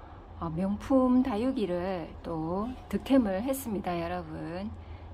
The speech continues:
그래서 좀 전에 도착을 했어요. 그래서 어떤 다육인지, 어, 저도 엄청 궁금합니다. 왜냐면은 저는,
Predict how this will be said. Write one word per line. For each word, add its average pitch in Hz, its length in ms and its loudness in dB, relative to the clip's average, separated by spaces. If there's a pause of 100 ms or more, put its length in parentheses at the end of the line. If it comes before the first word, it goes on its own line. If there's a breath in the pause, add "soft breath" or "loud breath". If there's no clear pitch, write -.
(140)
그래서 170 560 -2 (440 loud breath)
좀 226 220 -4
전에 196 680 0
도착을 196 480 -4
했어요. 180 760 -4 (540 loud breath)
그래서 165 480 -2
어떤 208 400 0
다육인지, 196 960 0 (720 loud breath)
어, 156 320 -4
저도 165 600 -4
엄청 185 720 -2
궁금합니다. 208 1120 0 (680 loud breath)
왜냐면은 190 920 4
저는, 202 600 -2